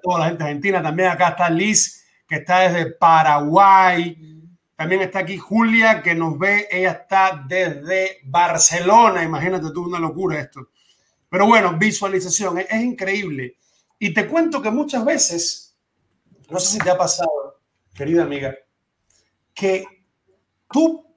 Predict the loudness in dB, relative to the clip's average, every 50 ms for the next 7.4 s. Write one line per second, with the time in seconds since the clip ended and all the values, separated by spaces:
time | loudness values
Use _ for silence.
0 | _ _ -4 -4 -2 -2 -2 0 0 0 0 2 2 0 0 0 -2 -6 -8 -8
1 | -10 -14 _ _ _ _ _ _ _ _ _ _ 0 2 4 6 6 4 4 0
2 | -2 0 2 4 4 4 4 0 -2 -2 -2 -2 -2 -4 -4 -4 -2 -2 -2 -2
3 | 0 0 0 -2 -2 -4 -4 -2 -2 -2 -2 -2 -4 -2 -2 -2 -2 -2 -6 -6
4 | -4 -4 -2 -2 -4 -6 -8 -10 -10 -14 _ _ _ _ _ _ _ _ _ _
5 | _ _ _ _ _ _ _ _ 2 4 4 4 4 4 2 2 2 0 -2 -2
6 | -2 -6 -6 -6 -4 -6 -6 -6 -6 -6 -6 -8 -8 -8 -8 -6 -6 -6 -6 -6
7 | -8 -8 -10 -12 -16 -18 _